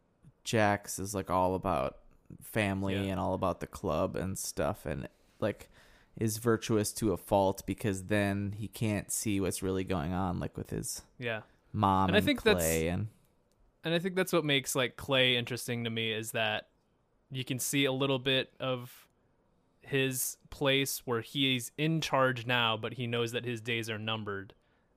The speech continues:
Speaker 2: that, you know, he's
Speaker 1: Mm-hmm.
Speaker 2: getting older and his vice president is this young, charismatic dude, and everybody loves him and loved his dad. Like, it's only a matter of time before Clay gets pushed out, and he's trying to, like, hold on to that power.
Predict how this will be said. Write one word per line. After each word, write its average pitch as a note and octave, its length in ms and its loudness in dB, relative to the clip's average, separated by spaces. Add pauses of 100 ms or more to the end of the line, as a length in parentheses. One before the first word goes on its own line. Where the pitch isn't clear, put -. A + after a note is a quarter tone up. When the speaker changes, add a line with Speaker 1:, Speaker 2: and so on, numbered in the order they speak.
Speaker 2:
that, G#2 320 -2
you A2+ 100 -10
know, G#2+ 100 2
he's A2 200 0
Speaker 1:
Mm-hmm. A2 60 0
Speaker 2:
getting C3 260 2
older B2 680 0
and A2+ 400 -4 (460)
his B2+ 220 -4
vice B2+ 280 2
president B2 480 0
is A#2+ 160 -6
this A#2+ 240 -6
young, A#2+ 560 0 (400)
charismatic B2 600 0 (100)
dude, B2+ 480 2 (320)
and B2 100 -2
everybody B2 360 2
loves C3 320 0
him B2+ 260 0
and A#2 120 -4
loved A#2 220 0
his A#2+ 160 -2
dad. A2+ 560 2
Like, G#2 400 -8
it's A#2+ 140 -8
only B2+ 180 0
a B2 40 -2
matter A#2+ 220 0
of A2+ 80 -8
time B2 300 0
before A2 480 -6 (500)
Clay C3 220 2
gets A#2 180 -2
pushed - 300 -6
out, A2+ 300 2
and A2 100 -10
he's A2 180 -10
trying A2+ 300 -2
to, A2+ 80 0
like, G#2+ 240 -4
hold A2+ 280 -4
on A2 160 -4
to G#2+ 60 -8
that G#2 180 -6
power. A2 440 -2